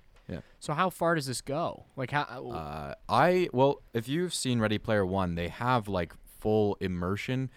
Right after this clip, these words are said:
Speaker 1: where, like, you are actually experiencing all of the things at the same, um, intensity and everything. So, like, if you get punched in the face and then in the metaverse, maybe in, like, twenty years, and you're, and you have a full immersion suit,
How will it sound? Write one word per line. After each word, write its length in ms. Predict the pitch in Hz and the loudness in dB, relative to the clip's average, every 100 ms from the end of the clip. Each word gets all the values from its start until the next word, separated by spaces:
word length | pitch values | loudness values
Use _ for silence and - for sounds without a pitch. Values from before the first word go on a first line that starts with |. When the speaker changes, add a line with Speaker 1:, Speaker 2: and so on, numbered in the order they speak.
| - - | -20 -8
Speaker 1:
where, 520 | 98 101 98 98 92 - | 0 2 4 4 0 -2
like, 340 | 95 92 82 - _ _ - | -2 -2 -4 -12 _ _ -6
you 300 | 101 107 104 | 0 2 4
are 100 | 98 | 4
actually 680 | 98 101 - 101 92 87 87 _ - _ _ | 4 0 -4 -4 -2 -4 -8 _ -20 _ _
experiencing 760 | 101 - - 110 107 98 104 98 | -10 -8 -4 0 0 0 -2 -4
all 200 | 98 101 | -2 -2
of 80 | 95 | -2
the 80 | 90 | -4
things 340 | 98 90 80 - | -4 -4 -8 -8
at 260 | 95 - - | -8 -6 -8
the 100 | 90 | -8
same, 580 | - 90 90 87 85 85 | -6 -4 -4 -4 -6 -10
um, 380 | 82 82 80 82 - - | -12 -10 -10 -14 -18 -12
intensity 520 | 92 85 90 85 85 | -10 -8 -10 -10 -10
and 80 | 82 | -10
everything. 300 | 82 82 80 - - - | -8 -8 -10 -14 -20 -6
So, 120 | 113 | -2
like, 120 | 107 | 0
if 60 | 110 | 0
you 80 | |
get 160 | 110 101 | 0 0
punched 260 | 113 101 104 | -2 -6 -6
in 60 | |
the 60 | 90 | -6
face 280 | 101 95 - | -4 -4 -4
and 100 | 90 | -8
then 260 | 87 87 - | -6 -8 -8
in 400 | 92 90 82 82 _ | -6 -6 -8 -10 _
the 80 | 90 | -8
metaverse, 500 | 92 92 82 82 - | -6 -6 -8 -12 -12
maybe 240 | 90 85 | -10 -8
in, 60 | 85 | -8
like, 160 | 82 82 | -8 -10
twenty 220 | 87 82 | -10 -8
years, 200 | 85 82 | -8 -8
and 140 | 87 | -8
you're, 180 | 90 90 - | -6 -6 -6
and 100 | 95 | -4
you 60 | |
have 120 | 101 90 | -4 -4
a 60 | |
full 200 | - 107 | -6 -4
immersion 320 | 95 98 - 92 | -4 -4 -6 -8
suit, 320 | - 101 | -6 -6